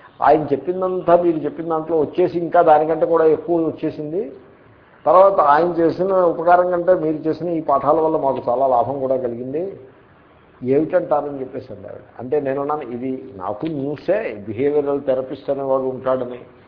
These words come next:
వాడు ఏదో చెప్తాడని, ఇది మనకి న్యూసే. మనకి అలాంటివి తెలియవు. మనం ఏమిటి, భగవద్గీత శ్లోకం, రాగద్వేషం అనేవో ఇలాంటి శ్లోకాలు ఉంటాయి.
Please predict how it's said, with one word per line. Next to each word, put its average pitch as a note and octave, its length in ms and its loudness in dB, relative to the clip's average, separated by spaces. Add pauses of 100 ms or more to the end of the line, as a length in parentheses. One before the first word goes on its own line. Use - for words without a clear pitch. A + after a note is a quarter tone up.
(380)
వాడు A#2 180 2
ఏదో C3+ 180 2
చెప్తాడని, C3 540 -2
ఇది B2+ 100 -4
మనకి A#2 360 -6
న్యూసే. C#3 400 -6
మనకి D3 400 -4
అలాంటివి D#3+ 500 2
తెలియవు. C3+ 360 -6 (520)
మనం D3 200 0
ఏమిటి, D#3 440 -2
భగవద్గీత C#3+ 680 -4
శ్లోకం, A2+ 440 -8 (420)
రాగద్వేషం B2+ 1040 0 (180)
అనేవో D3+ 480 6
ఇలాంటి D3 420 2
శ్లోకాలు C#3+ 380 4
ఉంటాయి. A#2+ 340 0